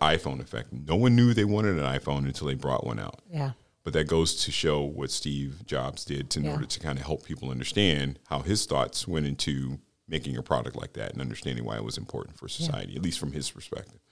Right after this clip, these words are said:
Speaker 1: Um, but, you know, but that's what it is. There are people with problems,
Speaker 2: Yeah.
Speaker 1: and there's knowledge out there that they need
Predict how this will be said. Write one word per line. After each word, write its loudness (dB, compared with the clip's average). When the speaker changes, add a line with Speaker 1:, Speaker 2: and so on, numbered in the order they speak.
Speaker 1:
Um, -2
but, -6
you -4
know, 0
but -4
that's 4
what 0
it 2
is. 2
There 2
are 2
people 0
with -2
problems, 4
Speaker 2:
Yeah. 4
Speaker 1:
and 4
there's 0
knowledge 6
out 0
there -2
that -6
they 2
need 0